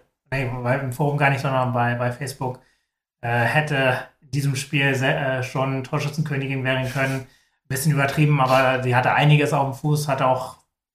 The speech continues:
das zwei null dann super, äh, also wird super freigespielt, geht dann quasi von, von der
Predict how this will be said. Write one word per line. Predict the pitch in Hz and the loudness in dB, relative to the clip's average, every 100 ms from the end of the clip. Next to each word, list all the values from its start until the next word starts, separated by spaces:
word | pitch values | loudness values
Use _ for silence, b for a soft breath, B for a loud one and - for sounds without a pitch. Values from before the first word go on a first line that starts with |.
| _ | _
das | 123 - | -10 -8
zwei | - 135 135 | -4 -2 0
null | 139 139 139 | 0 0 2
dann | 135 131 131 120 _ _ _ _ _ _ | 2 0 -2 -6 _ _ _ _ _ _
super, | 120 165 165 160 151 151 - - | 0 2 4 6 6 2 -4 -10
äh, | 135 135 135 131 131 - - _ _ _ _ 123 | -8 -2 0 0 0 -4 -14 _ _ _ _ -10
also | 131 | 0
wird | 151 147 | 2 4
super | 151 156 151 | 4 4 2
freigespielt, | 160 160 156 - 165 165 165 - _ _ _ | 2 2 2 -2 2 2 2 -4 _ _ _
geht | 180 | 0
dann | 151 139 | 0 0
quasi | - 143 143 131 | 2 2 2 -2
von, | - 139 135 | -2 -4 -4
von | - 139 | -6 -2
der | 135 135 135 135 139 - - | 2 2 2 -2 -4 -8 -14